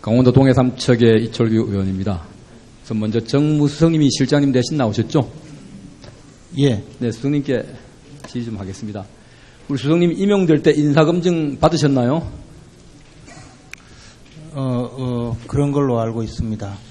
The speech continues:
Speaker 1: 어느 기관에 누구로부터 받았는지를 본인이 알고 계십니까?
Speaker 2: 구체적인 것은 잘 모릅니다.
Speaker 1: 네. 지금 검증 업무 민정수석실에서 하고 있죠. 그러니까
Speaker 2: 그
Speaker 1: 아마 지금 우리 정무수석께서 잘 모르시는 것 같은데요.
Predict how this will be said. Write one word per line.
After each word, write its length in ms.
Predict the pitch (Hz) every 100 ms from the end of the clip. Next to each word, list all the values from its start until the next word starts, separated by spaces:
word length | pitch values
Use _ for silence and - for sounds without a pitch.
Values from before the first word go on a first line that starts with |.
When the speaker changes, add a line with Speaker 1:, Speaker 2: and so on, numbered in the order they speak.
| - - - - - - - - - - - -
Speaker 1:
어느 220 | 180 190
기관에 500 | 147 151 147 147 143
누구로부터 480 | 131 131 165 156 127
받았는지를 600 | 139 151 151 135 131 127
본인이 520 | - 120 147 147 123 -
알고 300 | 117 139 110
계십니까? 680 | 101 127 135 120 92 98 - - - - - - - -
Speaker 2:
구체적인 560 | 147 - 165 170 147 117
것은 260 | 107 117
잘 160 | - 113
모릅니다. 500 | 107 104 110 113 107 - - - - - - - - - - - - - - - - - - -
Speaker 1:
네. 420 | 98 98 101 110 - - - - - - - - -
지금 560 | 127 139 147 139 -
검증 280 | 139 151 165
업무 160 | 135 147
민정수석실에서 840 | 120 117 135 160 - 156 - 156
하고 260 | 127 120 123
있죠. 360 | 101 - 147 - -
그러니까 260 | 147 131 131
Speaker 2:
그 60 |
Speaker 1:
아마 160 | 127 120
지금 240 | 131 135
우리 100 | 131
정무수석께서 520 | 127 147 127 135 131 110
잘 160 | 127
모르시는 720 | 120 104 110 120 139 135 135
것 80 | 139
같은데요. 520 | 123 104 127 117 131